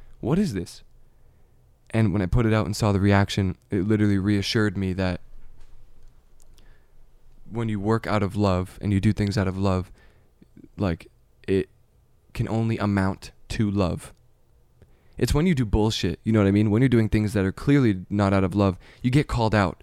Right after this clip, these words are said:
People literally will call you out. Go on YouTube. Literally, YouTube comments on people's YouTube videos make me laugh. Because I'm like, "The au-, you guys aren't stupid."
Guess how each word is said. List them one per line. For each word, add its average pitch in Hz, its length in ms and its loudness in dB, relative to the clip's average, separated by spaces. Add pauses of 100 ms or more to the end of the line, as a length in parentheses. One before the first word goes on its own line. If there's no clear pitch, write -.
(360)
People 139 300 6
literally 113 340 6
will 95 160 0
call 95 240 -2
you 92 100 0
out. 87 140 -2
Go 123 120 0
on 151 100 0
YouTube. 113 340 -2
Literally, 123 320 2
YouTube 131 280 -2
comments 131 360 0
on 104 100 2
people's 117 320 -2
YouTube 110 260 -4
videos 139 280 2
make 101 180 0
me 98 100 -4
laugh. 92 320 -6 (760)
Because 107 220 -4
I'm 104 80 -2
like, 95 180 -4 (260)
"The 76 120 -4
au-, 151 200 -2
you 107 320 -6
guys 202 200 0
aren't 208 180 -2
stupid." - 520 -4